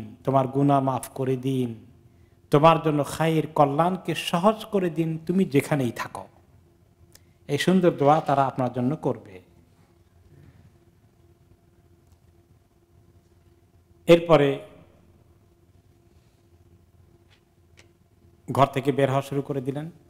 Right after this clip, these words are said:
আপনাকে এখন এহরাম পরতে হবে না, দরকার নাই। শীতের দিনে এখন ঘর থেকে এহরাম পরে গেলে অসুস্থ হয়ে পড়বেন। মিকাতের আগে বা হিজরা এয়ারপোর্টে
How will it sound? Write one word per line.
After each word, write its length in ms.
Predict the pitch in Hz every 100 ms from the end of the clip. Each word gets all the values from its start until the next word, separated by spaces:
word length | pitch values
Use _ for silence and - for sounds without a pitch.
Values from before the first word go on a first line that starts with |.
| _ _ _
আপনাকে 380 | 156 - 156 165
এখন 280 | 156 - 156
এহরাম 300 | 156 156 170 -
পরতে 240 | 139 -
হবে 280 | 123 117 110
না, 160 | 101 87 _ _ _ _ _ _ _ _
দরকার 340 | 156 165 160 135
নাই। 160 | 127
শীতের 400 | 123 - 156 143
দিনে 240 | 131 151 175 127
এখন 280 | 127 165 143
ঘর 180 | 135
থেকে 220 | 139 147 147
এহরাম 260 | 139 156
পরে 240 | 156 165 170
গেলে 240 | 190 220 143 - - - - - _ _ _
অসুস্থ 400 | 127 - 165 -
হয়ে 160 | 160 190
পড়বেন। 340 | 180 143 127 160 - _ _ _ _ _ 147
মিকাতের 480 | 180 175 180 180
আগে 380 | 160 147 139 156 - - - _
বা 80 | 127
হিজরা 320 | 135 170 165
এয়ারপোর্টে 380 | 160 151 - 147